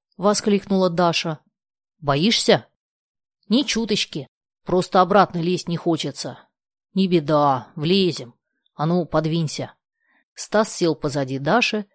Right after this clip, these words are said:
крепко обхватил ее и попытался оттолкнуться ногами. «Дашка, помогай!» И вот санки преодолели последнее препятствие и понеслись вниз, набирая скорость.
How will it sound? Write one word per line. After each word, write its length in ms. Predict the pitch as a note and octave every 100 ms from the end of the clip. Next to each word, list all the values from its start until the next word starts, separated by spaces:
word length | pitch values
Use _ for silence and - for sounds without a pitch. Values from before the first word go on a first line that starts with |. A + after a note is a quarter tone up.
| _
крепко 380 | - F#3 F3 -
обхватил 640 | B2+ - D3 C3 - B3
ее 260 | A#3+ G#3+ G#3+
и 200 | - G3+
попытался 680 | G#3 F#3 C#3+ D3+ F3+ - D#3+
оттолкнуться 640 | - C#3 C3 D#3 C#3+ E3+
ногами. 580 | D#3 F3 D#3 A2+ C#3 - _ _ _ _ _ _ _ -
«Дашка, 520 | C#3 D#3 - C#3 - -
помогай!» 520 | E3 E3 D#3 C3+ - _ _ _ _ _ _ _
И 100 | -
вот 280 | D#3 B3 - -
санки 420 | - F3+ E3+ D#3
преодолели 600 | D3 D3+ C#3 C#3+ D3+ C3+
последнее 580 | C#3 E3+ - D3 C3+ C#3
препятствие 680 | F3+ F#3 C4 - - G#3+ G3
и 160 | -
понеслись 580 | A3+ F3+ D3+ - C#3 -
вниз, 320 | D3 G3 G#3+ -
набирая 560 | E3 D#3 C3+ C#3 D3+ D3
скорость. 760 | - D#3 D3 B2 - - -